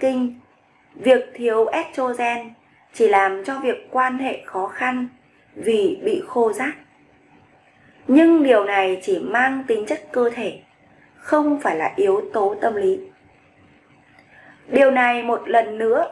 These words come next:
khẳng định rằng mãn kinh ở phụ nữ không ảnh hưởng đến ham muốn của họ.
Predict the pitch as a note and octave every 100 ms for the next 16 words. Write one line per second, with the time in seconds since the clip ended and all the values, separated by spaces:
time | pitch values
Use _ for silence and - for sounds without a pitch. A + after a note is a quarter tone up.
0 | - C4 G3 F#3+ - - F#3+ F#3 E3+ _
1 | _ - _ _ _ - A#3+ C#4+ C#4+ C4+
2 | C4+ C4 B3 F#3+ D#3 - F#4+ - - -
3 | - _ _ _ - - D4+ D4 - -
4 | G3 D#3+ F#3+ G3 D#3 B2+ - F3+ F#3+ -
5 | A#3 A#3 A3 G#3 G3+ B3+ - - - -